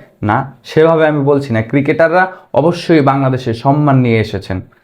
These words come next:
সাকিব আল হাসান, এক সাকিব আল হাসান পুরো বাংলাদেশের উম ক্রিকেটকে অনন্য লেভেলে নিয়ে গিয়েছেন, কিংবা তামিম, মুশফিক, সাকিবরা, মাহমুদুল্লাহরা,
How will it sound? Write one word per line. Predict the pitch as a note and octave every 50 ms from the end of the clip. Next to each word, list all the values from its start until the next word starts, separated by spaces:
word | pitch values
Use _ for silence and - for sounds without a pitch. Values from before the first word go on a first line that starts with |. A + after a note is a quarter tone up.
| _ _
সাকিব | _ - D#3 D#3 E3+ F3 E3+
আল | E3 D#3+
হাসান, | D#3 D3+ D3 C#3 A2+ G#2+ F#2+ - - _ -
এক | - - E3+ E3+
সাকিব | - - F3 F3 F3 F3+ F3
আল | F3+ F3+
হাসান | F3+ F3+ - - F#3+ F#3+ F#3+ F#3+ - _ _ -
পুরো | F3+ F#3+ F#3
বাংলাদেশের | E3 C#3+ D3+ D#3+ D#3+ D#3 D3+ C#3+ C3+ C#3 - C3+
উম | B2+ B2+ B2 - A#2+ - - _ _ _ _ _ - - _ _ -
ক্রিকেটকে | - E3+ F#3 F3 F3+ F3 F3+ - - A#2+ G#2 F2 - - _ _ -
অনন্য | - E3 F#3 G3 G3 F#3+ F3+ E3+
লেভেলে | D3+ C#3 C3 B2 B2+ A#2+
নিয়ে | A#2+ A#2+ A#2 A2+ A2
গিয়েছেন, | G2+ G#2+ G#2+ G2+ G2+ - G#2 F#2+ F#2+ - _ _ _ _ _ _
কিংবা | - D3 D3+ C#3+ C#3+
তামিম, | C#3+ C#3+ C3 D3+ D3+ D3 D3
মুশফিক, | C#3+ D3+ D3+ D3+ - - D3 C#3 -
সাকিবরা, | - C3+ C3 C3+ D3 C3+ A#2+ A2 G#2+ - - - _ _ _ _ _ _ _ -
মাহমুদুল্লাহরা, | B2 C#3+ D#3+ F3 F3 D#3+ C3+ C#3+ C3 A#2+ A2+ G2+ F#2+ F#2+ -